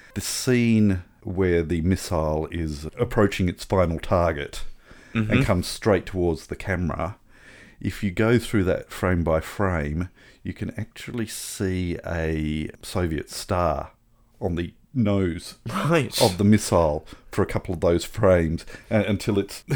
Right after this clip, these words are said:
Speaker 1: <laughs> basically filling the frame. But it, but it's only, like, one twenty-fourth of a second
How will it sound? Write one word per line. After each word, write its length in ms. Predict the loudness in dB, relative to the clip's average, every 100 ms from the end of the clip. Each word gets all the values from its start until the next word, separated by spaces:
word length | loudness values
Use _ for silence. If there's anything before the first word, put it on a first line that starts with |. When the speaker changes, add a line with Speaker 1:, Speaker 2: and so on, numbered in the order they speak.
| -2
Speaker 1:
<laughs> 220 | -2 0
basically 420 | 0 0 -2 -6
filling 360 | -4 -4 -4 -4
the 80 | -4
frame. 520 | -2 -2 0 -4 -8 -14 _ -20 -20 -12 -2
But 100 | -2
it, 180 | 0 -2
but 160 | 0
it's 300 | -2 -4 -2
only, 240 | 2 4 4
like, 180 | 2
one 380 | 2 0 2 -2 -6
twenty-fourth 580 | -6 -2 -2 -2 -4 -4
of 100 | -8
a 40 | -8
second 600 | -6 -6 -6 -4 -4